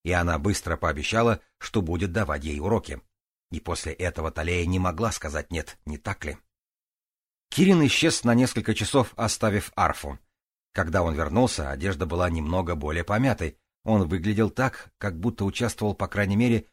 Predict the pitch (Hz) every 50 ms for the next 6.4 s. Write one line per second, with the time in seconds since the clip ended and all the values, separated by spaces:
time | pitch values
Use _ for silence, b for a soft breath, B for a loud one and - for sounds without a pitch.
0 | _ - 98 92 110 113 101 113 127 120 - - 101 104 110 104 - - 107 107
1 | 90 95 78 76 - 80 78 73 - _ _ _ _ _ 85 87 85 85 85 82
2 | 80 73 73 98 98 95 85 76 73 78 76 71 71 80 98 104 85 82 90 76
3 | 78 85 85 - - 92 101 101 - 131 110 87 78 - - _ _ _ _ _
4 | - 95 101 98 95 - - - 76 - 107 - - 123 127 110 - _ _ -
5 | - - 127 120 113 - 123 - - 95 - - - - 87 78 82 82 - 90
6 | 95 95 107 90 80 69 67 -